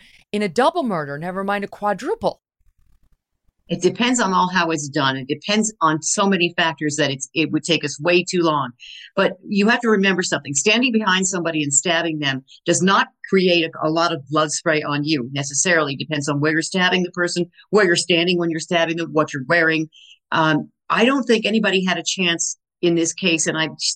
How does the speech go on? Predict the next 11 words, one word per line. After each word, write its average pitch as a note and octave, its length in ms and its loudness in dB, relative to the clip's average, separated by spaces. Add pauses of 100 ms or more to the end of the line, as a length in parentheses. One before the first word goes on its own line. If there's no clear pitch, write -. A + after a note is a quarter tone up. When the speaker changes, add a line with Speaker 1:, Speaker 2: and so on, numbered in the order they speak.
(100)
Speaker 2:
this G#3+ 160 0
is, F3+ 120 0
I, C#3 280 0
I D3+ 160 2
really E3+ 240 2
wish D#3 180 -2
we E3 60 -2
had D3 120 -2
more C#3 160 -2
evidence, C3 400 -4
but C#3 180 0